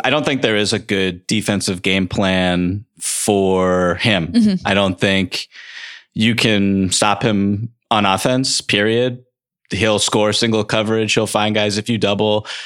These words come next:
Speaker 1: I think the way you beat him is with your offense and you force him to defend pick and rolls. I thought he was really good executing their game plan up to the level, soft doubles, drop in the paint. He was
Speaker 2: Mm-hmm.
Speaker 1: switching it up and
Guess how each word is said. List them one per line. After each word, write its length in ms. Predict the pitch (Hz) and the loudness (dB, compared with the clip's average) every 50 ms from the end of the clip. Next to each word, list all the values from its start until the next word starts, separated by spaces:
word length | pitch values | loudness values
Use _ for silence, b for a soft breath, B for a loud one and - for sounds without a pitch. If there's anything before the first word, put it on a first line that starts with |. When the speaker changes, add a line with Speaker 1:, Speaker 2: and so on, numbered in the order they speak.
| B B | B B
Speaker 1:
I 120 | - - 117 | -4 -4 0
think 440 | 113 123 120 110 - - - - - | 2 2 0 0 -2 -4 -8 -2 0
the 80 | 117 | 0
way 240 | 107 98 110 113 113 | 2 2 2 2 2
you 160 | 110 110 110 | 2 0 0
beat 240 | 92 113 113 113 107 | 0 0 0 2 2
him 220 | 113 110 107 104 | 2 0 2 0
is 520 | 101 101 98 98 95 - - - - - - - | 0 0 0 0 0 -2 -2 -2 -2 -2 0 0
with 180 | 110 107 95 | 0 2 2
your 140 | 117 104 98 | 2 2 4
offense 580 | 95 95 95 - 107 104 98 95 92 - - 107 | 2 2 2 0 0 0 0 0 0 0 0 0
and 220 | 101 98 95 95 | 0 0 2 0
you 80 | 95 - | 0 0
force 280 | - 107 101 95 - | 0 0 0 2 0
him 120 | 107 98 90 | 0 0 0
to 140 | - 101 | -2 -2
defend 540 | 95 101 98 - - 98 98 98 95 95 92 | -2 -2 -2 0 0 0 2 2 0 0 0
pick 200 | - 98 104 - | 0 -2 0 0
and 120 | 107 101 98 | 0 0 2
rolls. 360 | 98 95 98 98 95 95 - | 2 2 2 0 0 0 0
I 80 | 101 | 0
thought 220 | 95 - 101 98 98 | 0 0 0 0 0
he 140 | 104 107 101 | 0 0 0
was 220 | 98 92 85 - | 0 0 0 0
really 240 | 98 98 98 98 98 | 0 2 2 0 0
good 220 | 92 95 98 95 | 0 0 0 0
executing 580 | 95 95 - - 104 - - 98 95 98 95 98 | 0 0 -2 -4 -4 -2 -2 0 0 0 0 0
their 120 | 95 92 | 0 -2
game 280 | 87 90 95 98 98 92 | -2 -2 -2 -2 -2 -2
plan 420 | - - 101 95 95 95 92 95 B B B B 120 B | 0 0 0 0 2 0 -2 -4 B B B B -4 B
up 220 | - 104 - - - | -2 -2 -2 -2 -4
to 100 | - 104 | -2 0
the 140 | 104 101 | 0 0
level, 580 | 98 98 92 95 95 98 101 98 95 95 98 95 | 0 2 0 0 0 0 0 0 0 0 0 0
soft 400 | - - 110 101 98 98 - - | 0 0 0 0 0 -2 -4 -4
doubles, 760 | - 95 98 92 104 101 98 98 98 98 98 95 92 98 - | -2 -2 -2 0 0 0 0 0 0 0 0 0 -2 -4 -4
drop 520 | - - 95 98 98 98 98 101 98 - 120 | -2 0 0 2 2 2 2 0 0 0 -2
in 120 | 107 104 | 0 0
the 80 | 98 90 | -2 -2
paint. 400 | - - 98 98 98 101 101 101 | -2 -2 -2 0 0 0 2 4
He 100 | 117 120 | 4 4
was 120 | 113 101 | 6 4
Speaker 2:
Mm-hmm. 40 | 95 | 4
Speaker 1:
switching 320 | - 117 110 - 123 117 110 | 2 0 0 0 0 0 0
it 120 | 107 101 | 0 2
up 280 | 101 107 110 104 - 113 | 2 0 0 0 -2 -2
and 320 | 107 101 104 101 92 | 0 0 0 -2 -2